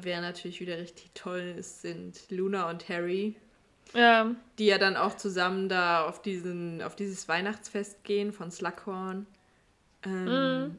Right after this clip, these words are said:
Speaker 1: und Luna sieht so süß aus in ihrem Kleid und ja, da dachte ich wieder so,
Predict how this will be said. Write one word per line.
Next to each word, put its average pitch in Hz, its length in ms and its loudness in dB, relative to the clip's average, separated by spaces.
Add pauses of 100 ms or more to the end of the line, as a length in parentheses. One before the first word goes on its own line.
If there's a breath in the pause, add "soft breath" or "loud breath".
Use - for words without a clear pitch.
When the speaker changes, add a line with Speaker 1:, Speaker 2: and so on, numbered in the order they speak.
Speaker 1:
und 180 440 -4
Luna 190 260 -2
sieht 175 180 -10
so 196 80 -6
süß 175 260 -10
aus 175 180 -2
in 156 100 -10
ihrem 165 200 -8
Kleid 170 560 -4
und 165 680 -10 (440)
ja, 165 380 -8
da 285 120 2
dachte 254 260 -4
ich 214 80 -8
wieder 190 220 -2
so, 175 320 -6